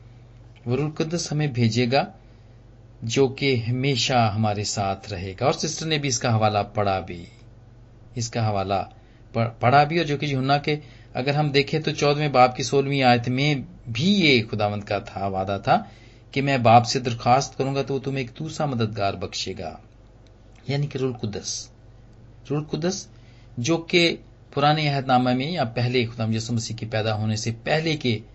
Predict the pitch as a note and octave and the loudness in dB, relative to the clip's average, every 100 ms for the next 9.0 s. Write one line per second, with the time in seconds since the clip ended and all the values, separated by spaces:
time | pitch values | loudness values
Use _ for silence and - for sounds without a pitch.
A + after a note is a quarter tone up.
0 | - - - A#2 G2+ A#2+ A#2+ A#2 A#2+ G2 | -20 -20 -6 -4 0 4 4 4 -2 -6
1 | E2+ - - - - - - - G#2 A2 | -8 -18 -20 -20 -20 -20 -18 -14 -10 -2
2 | B2 A#2 G2+ - - C3+ B2 B2+ A2+ A#2 | 2 2 0 -4 -4 -2 -2 0 2 2
3 | A2+ - - C#3+ D3 C#3 A#2+ A#2 G2+ - | 2 -6 -6 -4 -4 -4 -4 -2 -4 -8
4 | - - - - - - - B2 - - | -20 -20 -20 -20 -12 -4 -4 -2 -4 -2
5 | A#2+ A2+ A2 G2 - - - - - A2 | -2 -2 -4 -4 -10 -20 -20 -20 -16 -8
6 | A2 A2+ G#2+ A#2 A#2+ A2+ A2+ A2 A2 G#2 | 0 0 0 0 0 0 2 2 0 -4
7 | F#2+ G#2+ C#3+ D#3+ E3 D#3 D3 - A#2+ A#2+ | -4 -4 -2 -2 -4 -4 -2 2 2 2
8 | A#2 A2 G2+ G2+ - - - - - | 0 -2 -2 -6 -10 -12 -12 -16 -16